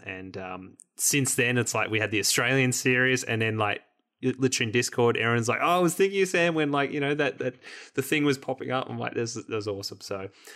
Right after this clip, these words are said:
um, awesome. And I, I will say, uh, I've recommended it before, but, um, if someone thinks they know what RuPaul's Drag Race is about kind of thing, and they've never watched it, and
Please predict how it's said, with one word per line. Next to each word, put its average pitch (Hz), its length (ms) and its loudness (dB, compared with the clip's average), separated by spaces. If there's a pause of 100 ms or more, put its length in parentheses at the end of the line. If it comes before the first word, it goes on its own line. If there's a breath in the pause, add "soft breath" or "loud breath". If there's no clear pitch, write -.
(180 loud breath)
um, 101 340 -2
awesome. 104 340 2
And 120 100 0
I, 156 120 2
I 151 140 4
will 160 220 4
say, 110 400 4
uh, 110 160 2
I've 107 220 -2
recommended 98 440 -4
it - 40 -20
before, 95 340 -6
but, 90 180 -6 (680)
um, 101 460 -4 (120)
if 113 160 -4
someone 170 300 2
thinks 139 240 0
they 139 80 0
know 123 160 4
what 131 140 2
RuPaul's 113 320 0
Drag 101 220 0
Race 104 180 0
is 110 60 -8
about 101 280 -2
kind 104 160 -6
of 101 60 -6
thing, 104 340 -8
and 98 100 -10
they've 95 120 -10
never 98 140 -4
watched 101 260 -4
it, 180 140 -4 (200)
and 95 580 -10